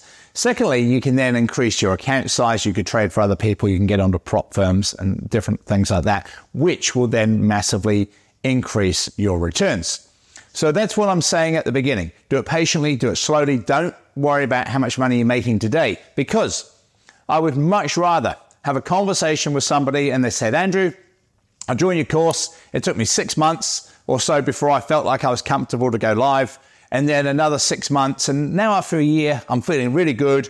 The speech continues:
and I'm making good, consistent gains. I'd much rather have that conversation with anybody than someone who just jumps straight in and after two or three months, they're blowing their account, they don't know what they're doing, they're losing confidence, they're blaming the strategy, the system,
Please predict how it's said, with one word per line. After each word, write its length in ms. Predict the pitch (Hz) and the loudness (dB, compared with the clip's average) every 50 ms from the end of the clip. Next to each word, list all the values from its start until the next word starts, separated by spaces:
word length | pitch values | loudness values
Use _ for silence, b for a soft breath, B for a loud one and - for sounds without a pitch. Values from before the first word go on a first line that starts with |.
| B B B B B | B B B B B
and 160 | - 135 135 | -4 -2 0
I'm 100 | 135 135 | 0 0
making 340 | 139 143 139 - 143 127 110 | 0 0 -2 -2 -2 -2 0
good, 260 | - 147 143 117 - | 0 -2 -2 -2 -2
consistent 540 | - 127 117 - - 117 - - 123 113 98 | -4 -2 -2 0 -2 -2 -2 -2 -4 -2 -2
gains. 500 | 131 127 117 95 82 - - - - - b b b b b b b b b | -2 -2 -2 -2 -4 -6 -6 -8 -8 -10 b b b b b b b b b
I'd 160 | b - 143 147 | b -2 0 2
much 460 | 160 170 185 208 214 160 - - - | 2 2 4 2 2 0 0 0 0
rather 220 | 151 143 139 131 | 2 2 2 2
have 160 | 117 135 131 | 2 0 0
that 120 | 123 123 117 | 0 -2 -2
conversation 580 | - 131 127 113 110 - 143 120 113 - 127 | 0 -2 0 0 -2 0 0 0 0 0 0
with 160 | 120 123 110 - - | -2 -2 -2 -4 -4
anybody 720 | 143 170 175 160 147 110 110 104 92 87 92 104 107 - b b b b | -2 0 0 0 0 0 0 0 2 2 0 0 0 -2 b b b b
than 160 | - 120 123 | -2 -2 0
someone 400 | 120 - - 160 147 143 143 135 | 0 0 0 0 2 2 2 2
who 100 | 127 127 | 2 0
just 240 | 113 120 113 104 - | 2 0 0 0 -2
jumps 320 | - 175 156 143 120 - - | 0 0 0 0 0 -2 -6
straight 340 | - - 165 160 156 151 | -4 0 0 2 2 2
in 260 | 139 123 123 120 120 123 | 2 2 2 2 2 0
and 140 | - 120 | 0 2
after 300 | 123 127 120 113 - 113 | 2 2 0 0 -4 -8
two 160 | - - 156 151 | -6 -2 -2 -2
or 60 | 139 | -2
three 240 | - - 135 127 120 | 0 -2 0 2 2
months, 440 | 117 113 110 110 107 - - - | 2 2 0 0 -2 -4 -6 -4
they're 200 | - 123 110 107 101 | 0 0 2 0 0
blowing 400 | 92 - 123 127 131 131 127 123 | 0 0 0 2 2 2 2 2
their 160 | 120 117 117 | 2 2 0
account, 460 | 113 - - - 120 107 107 104 95 | 0 -2 -4 -4 -2 0 0 -2 -2
they 100 | 110 104 | -2 -2
don't 240 | 98 139 147 143 123 | 0 0 0 0 2
know 120 | 117 117 | 2 2
what 120 | 110 107 92 | 0 0 0
they're 120 | 107 104 | -2 -2
doing, 320 | 92 85 110 104 101 101 104 | 0 0 0 2 2 2 2
they're 100 | 104 104 | 2 2
losing 380 | 123 151 170 165 135 131 120 | 2 2 2 0 0 0 0
confidence, 500 | 113 117 127 123 107 107 110 113 110 104 | 0 0 0 0 0 0 0 0 -2 -2
they're 140 | - - 95 | -4 -4 -2
blaming 380 | - 131 127 123 120 113 104 98 | 0 0 2 2 2 2 2 0
the 80 | 101 | -2
strategy, 520 | - - - 143 139 139 131 117 139 135 123 | -2 -2 0 0 0 0 0 0 0 0 0
the 100 | 107 98 | 0 -2
system, 640 | - - 135 120 - - - 120 117 117 117 110 | -2 -2 -2 -2 -2 -2 -2 0 2 2 0 -2